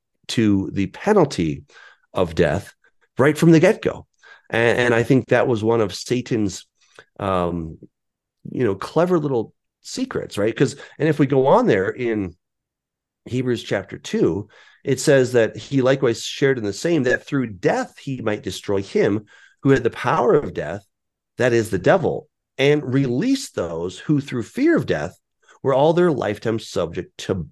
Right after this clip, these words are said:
bondage. So we gotta remember that Jesus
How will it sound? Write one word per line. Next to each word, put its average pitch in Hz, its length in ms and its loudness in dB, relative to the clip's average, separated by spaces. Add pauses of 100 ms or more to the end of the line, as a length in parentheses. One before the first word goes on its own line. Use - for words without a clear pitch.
bondage. 87 680 0 (260)
So 135 400 4 (560)
we 165 120 2
gotta 220 180 6
remember 160 400 6
that 110 280 -2
Jesus 113 760 -2